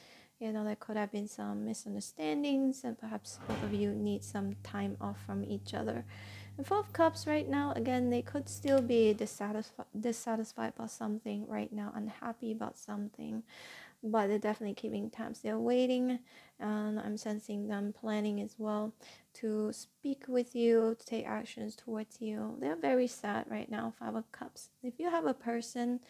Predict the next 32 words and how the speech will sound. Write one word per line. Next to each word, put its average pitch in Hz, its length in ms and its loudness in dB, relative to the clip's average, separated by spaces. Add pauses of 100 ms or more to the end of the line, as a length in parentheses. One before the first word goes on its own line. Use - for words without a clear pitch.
(540)
whom 233 260 4
you 220 160 2
haven't 220 300 -2
been 240 160 2
speaking 240 420 -2
with, 240 300 0
again, 233 480 2 (500)
uh, 214 240 0
your 214 220 2
person 226 760 0
could - 260 -6
be 220 420 0
just - 320 -6
needing 208 340 2
time 202 360 -2
to 214 160 -6
heal 214 320 0
and 208 160 0
recover, 220 760 -4 (640)
and, 220 460 4
you 240 140 2
know, 233 240 2 (240)
go 262 160 4
through 254 220 2
th-, 233 100 -4 (160)
with 233 180 2
this 233 320 -2
process, 226 800 -4
and 220 140 2
then 220 160 2
eventually, 214 880 -2 (720)
mm, 214 420 0